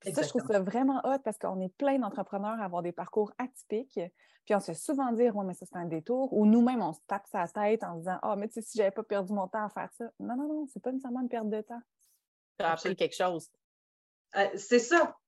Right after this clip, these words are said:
Speaker 2: c'est ça, ça, ça, ça enrichit, euh, t-, ton bagage, ça enrichit tes compétences. Tu sais, ce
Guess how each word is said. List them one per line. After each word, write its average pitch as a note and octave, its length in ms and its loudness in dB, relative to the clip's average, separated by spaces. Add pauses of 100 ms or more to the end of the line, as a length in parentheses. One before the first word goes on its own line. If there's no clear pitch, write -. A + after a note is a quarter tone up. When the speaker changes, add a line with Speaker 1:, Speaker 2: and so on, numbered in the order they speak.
Speaker 2:
c'est G#3+ 160 0
ça, C4+ 280 2
ça, - 260 -4
ça, - 360 2
ça - 300 -2
enrichit, G#3+ 840 0 (440)
euh, F3 680 0 (140)
t-, D#3+ 240 -4 (140)
ton F#3+ 180 4
bagage, G3 540 6
ça D#3+ 240 -4
enrichit G3+ 400 -4
tes B3+ 100 4
compétences. F#3+ 800 0
Tu A#3+ 160 -6
sais, - 0 -
ce - 140 -10